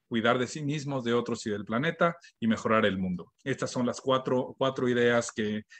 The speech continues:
que he venido proponiendo como los propósitos fundamentales de la educación. Para eso tendríamos que estar educando. Eh, no necesito que estén de acuerdo con estas cuatro propósitos,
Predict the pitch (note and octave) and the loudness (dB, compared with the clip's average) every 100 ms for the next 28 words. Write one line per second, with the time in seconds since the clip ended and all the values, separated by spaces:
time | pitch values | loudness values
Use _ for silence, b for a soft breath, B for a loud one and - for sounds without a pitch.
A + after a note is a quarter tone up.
0 | _ B2+ A2+ A#2 A#2 G#2+ A#2 B2+ C#3+ C#3+ | _ 0 4 6 4 4 0 0 0 0
1 | D3 C#3 A2+ A#2+ B2 C3+ A#2+ - A#2 A#2+ | 0 2 2 4 2 0 -6 -6 -4 -4
2 | A#2 C3+ B2 A2+ G#2 G2 A#2 A2+ G#2 F#2+ | -4 -6 -4 -4 -4 -2 -2 -2 -2 -6
3 | F#2+ - E3 B2 G#2 B2+ A3 - - A2 | -8 -6 -6 -2 0 2 2 0 -2 -2
4 | A2 G#2+ - A2 G2+ G2 F#2 G2+ F#2 F2 | 0 -2 -6 -4 -2 -4 -4 -4 -2 -4
5 | B B B - A2 A2 A2 - D3 B2+ | B B B 0 2 2 0 -4 -4 2
6 | B2 B2+ B2+ A#2 A#2 C3 A#2+ A2+ C3 A#2+ | 4 4 2 0 -4 -4 -2 -2 0 2
7 | A2 B2 B2 B2+ A2+ A2+ - - B2 A#2+ | 2 4 2 2 0 -2 -4 -4 -2 -2
8 | A#2+ B2+ C3 E3 F#3+ F#3 G#3 G3 | -2 -4 2 2 2 0 0 -2